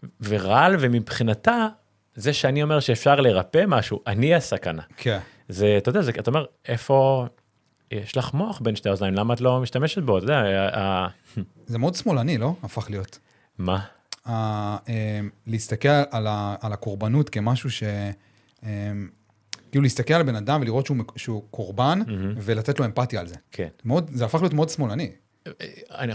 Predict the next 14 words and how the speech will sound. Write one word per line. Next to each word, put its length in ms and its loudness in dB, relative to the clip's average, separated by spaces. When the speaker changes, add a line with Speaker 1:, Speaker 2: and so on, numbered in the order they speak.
Speaker 1:
אני, 300 -4
אתה 120 -2
עוקב 240 0
אחרי, 180 -6
כאילו, 180 -6
פוליטיקה 280 -2
בארצות 220 -2
הברית? 320 -2
Speaker 2:
כן. 160 2
Speaker 1:
כי 380 -2
בגלל 180 0
זה 80 8
אתה 140 4
אומר, 140 0